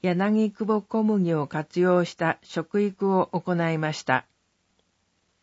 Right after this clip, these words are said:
丈夫な子の育成のため、昨年度に引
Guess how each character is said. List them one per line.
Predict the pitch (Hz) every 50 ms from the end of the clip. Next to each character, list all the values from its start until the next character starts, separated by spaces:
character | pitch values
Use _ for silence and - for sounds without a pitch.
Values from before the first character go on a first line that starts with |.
| _ _ _ _ _ _ _ _ _ _ _ _ _ _ _ _ -
丈 | - 202 208 214
夫 | 220 214 226 226
な | 220 220 208
子 | - - 208
の | 202 202 196 - - _ -
育 | - 170 -
成 | 175 - - 202 196 190
の | 180 185 180
た | 180 - 175
め、 | 170 170 160 139 - _ _ _ _ _ _ _
昨 | - - 190 180 - 214
年 | 214 220 226 226 220
度 | 196 190 175
に | 170 165
引 | 160